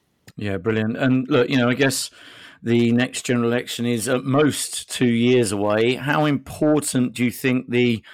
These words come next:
small business vote will be, uh, in the, in, in the way the main Westminster parties approach that election, if, uh,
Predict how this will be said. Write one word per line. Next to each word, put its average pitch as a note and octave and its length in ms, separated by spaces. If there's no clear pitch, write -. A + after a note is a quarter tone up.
small C3+ 400
business B2 400
vote A#2+ 300
will A#2+ 180
be, A#2+ 500
uh, A2 340
in A#2 200
the, A2+ 500
in, A#2 160
in A#2+ 380
the A#2 60
way A#2+ 200
the A2+ 60
main A#2+ 340
Westminster A#2 460
parties A2+ 340
approach B2 360
that G#2+ 120
election, A#2 440
if, B2 120
uh, - 240